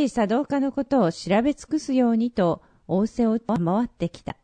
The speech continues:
彼女について知っていることを全部教えてください」と言いました。おかみは、「そうですね。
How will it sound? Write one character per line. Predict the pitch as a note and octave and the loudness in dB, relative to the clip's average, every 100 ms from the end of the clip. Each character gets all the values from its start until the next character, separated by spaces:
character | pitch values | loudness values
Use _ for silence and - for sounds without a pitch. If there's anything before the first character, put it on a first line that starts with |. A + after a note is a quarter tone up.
| _ _ _ - - - | _ _ _ -16 -14 -4
彼 | F4+ E4 | -2 0
女 | C#4 | 0
に | A#3+ | 0
つ | A#3 B3+ | 0 -2
い | A3 | -2
て | G3 | -4
知 | - | -4
っ | - | -6
て | - C#4 | 0 0
い | |
る | C#4 | 0
こ | C#4+ | -4
と | - B3 | 0 -2
を | |
全 | D#3 E3+ C4 | 0 -2 -2
部 | F#3+ | -2
教 | D3 - | -4 -4
え | E3+ | -6
て | - F3+ | -6 -8
く | E3 | -8
だ | F3 | -6
さ | G3 | -6
い」 | C#3 - _ _ _ - | -8 -10 _ _ _ -6
と | |
言 | G#3 F#3 | -4 -4
い | |
ま | D3+ | -6
し | D3 - | -10 -14
た。 | - _ _ _ _ _ _ _ _ _ _ _ _ _ _ _ _ _ _ _ _ - - | -20 _ _ _ _ _ _ _ _ _ _ _ _ _ _ _ _ _ _ _ _ -16 -4
お | - | -2
か | F3+ A3+ | 2 2
み | G3 | 4
は、 | D#3 E3 - _ _ - - | 2 0 -4 _ _ -12 -12
「そ | - F4+ | -2 0
う | C#4 | 2
で | G3+ | 0
す | F3+ | 2
ね。 | G3 G#3+ D3 | 2 4 2